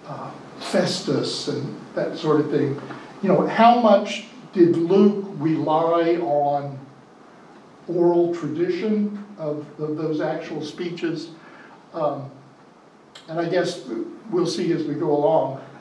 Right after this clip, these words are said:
I'm convinced that we're looking at,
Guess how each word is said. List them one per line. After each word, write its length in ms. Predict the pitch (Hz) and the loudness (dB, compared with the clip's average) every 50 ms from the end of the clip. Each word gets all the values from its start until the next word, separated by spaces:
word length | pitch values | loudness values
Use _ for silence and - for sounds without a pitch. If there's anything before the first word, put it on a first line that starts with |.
| - - 185 | -8 0 4
I'm 300 | 202 233 254 247 - - | 6 6 6 6 4 2
convinced 680 | 190 170 165 170 170 170 175 175 175 175 - - - - - - - | 0 0 0 2 2 2 2 2 0 -2 -6 -10 -14 -16 -18 -10 -4
that 280 | - 170 151 - - - | -2 -2 -2 -2 -4 -6
we're 280 | 151 185 185 175 175 180 | -4 0 2 2 2 2
looking 600 | 170 165 170 170 170 170 170 170 165 160 160 156 | 0 0 2 2 2 0 -2 -2 -4 -4 -4 -4
at, 460 | - 147 147 143 147 156 - - - | -4 -6 -6 -4 -4 -6 -6 -8 -10